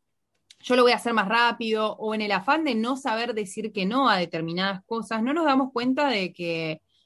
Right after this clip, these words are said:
de lo caro que nos sale, no solamente en dinero, sino en tiempo, en frustración y en un montón de cosas, el hecho de decir a todo que sí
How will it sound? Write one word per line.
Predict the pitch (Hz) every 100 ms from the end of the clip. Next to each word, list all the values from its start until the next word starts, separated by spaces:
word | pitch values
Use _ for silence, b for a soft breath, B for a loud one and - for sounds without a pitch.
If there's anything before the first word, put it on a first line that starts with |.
| _ _ _ _
de | 190 202
lo | 196 190
caro | 277 311 339 320
que | 208
nos | 185
sale, | 220 208 180 170 220
no | 277
solamente | 294 294 262 277 262 208 180 180
en | 170
dinero, | 175 208 269 285
sino | 196 208
en | 240 220
tiempo, | 226 294 269
en | 208
frustración | 185 170 175 175 - 285
y |
en | 247
un | 285
montón | 285 233 285
de | 320 262
cosas, | 254 269 302 330 330
el | 202
hecho | 214 214 269
de | 240 254 311 320 _ _ _ _
decir | 190 208 262 302
a | 294
todo | 294 277
que | 220
sí | - 285